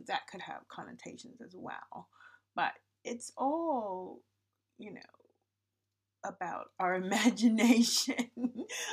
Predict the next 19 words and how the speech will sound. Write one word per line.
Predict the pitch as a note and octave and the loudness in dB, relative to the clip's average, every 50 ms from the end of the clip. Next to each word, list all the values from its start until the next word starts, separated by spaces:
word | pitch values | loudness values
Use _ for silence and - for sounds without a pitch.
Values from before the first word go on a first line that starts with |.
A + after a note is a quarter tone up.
| G#4 G#4 - | -6 -4 -2
I | F4+ F4 F4+ | 0 0 2
just | E4 D#4+ | 2 2
know, | E4 E4+ F4+ F4+ F4+ E4+ | 2 2 2 2 2 2
like, | D#4 C4 B3 B3 | 2 0 0 -2
this | B3 A#3+ A#3+ A#3+ - | -4 -6 -6 -4 -4
song | - A3+ A3+ A#3 A#3 | -4 -2 -2 -2 -4
keeps | A#3 A#3+ G#3+ G#3+ | -4 -6 -10 -12
coming | - - A#3 G#3 G#3 G3+ G3 F3+ | -10 -8 -8 -8 -8 -8 -8 -8
in, | E3 E3+ F#3 F#3 - | -8 -8 -8 -10 -10
and, | - G3 G3 G3+ G3 F#3+ - - - | -10 -12 -12 -12 -14 -16 -16 -12 -10
um, | - F#3+ F#3 - - G#3 G#3+ _ - - G#3 G#3 G#3 | -8 -8 -8 -10 -10 -12 -14 _ -16 -14 -14 -14 -12
somebody | - - C4 C4+ D4+ F4 D#4+ C#4+ | -12 -8 -6 -4 -2 -2 -2 -2
who | C#4 A#3+ F#3+ F3+ | -2 -4 -4 -2
wrote | F3+ F#3 F#3+ F#3+ - - _ - | -2 -2 -2 -2 -6 -10 _ -4
that | F3 D#3+ - - - | -4 -4 -4 -6 -10
song | - - - E3+ D3+ - - - - - - - G3 - _ _ _ _ _ _ _ _ _ _ _ _ _ _ _ _ _ _ _ _ _ - | -14 -10 -10 -8 -8 -10 -12 -14 -18 -20 -20 -20 -20 -20 _ _ _ _ _ _ _ _ _ _ _ _ _ _ _ _ _ _ _ _ _ -6
no, | A3 G#3 E3+ - - - | -2 0 0 -2 -2 -6
the | A#3 A#3 | -8 -8
singer, | G#3+ - - - C4 B3 A#3 G3 D#3 - - - | -8 -6 -4 -2 -2 -2 -2 -2 -4 -4 -4 -6